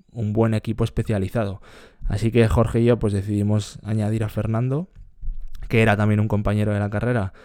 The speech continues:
que había tirado más por una rama de ingeniería más técnica, y de nuevo, pues, sabíamos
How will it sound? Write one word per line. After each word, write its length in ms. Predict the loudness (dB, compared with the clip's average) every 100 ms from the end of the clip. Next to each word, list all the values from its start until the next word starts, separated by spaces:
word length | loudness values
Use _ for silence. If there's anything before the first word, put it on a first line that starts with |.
| -20 -20 _ _ -4
que 220 | 0 2
había 280 | 2 0 2
tirado 300 | 4 4 4
más 160 | 2
por 140 | 2 2
una 180 | 2
rama 720 | 2 2 2 2 2 0 -2 -6
de 120 | -4
ingeniería 500 | -4 -2 -2 0 0
más 200 | 0 -2
técnica, 540 | -2 -4 -4 -2 -4 -6 -14 -20 -20 _ _ 0
y 100 | 4
de 120 | 4
nuevo, 260 | 6 6 6
pues, 160 | 0
sabíamos 560 | 2 2 2 2 0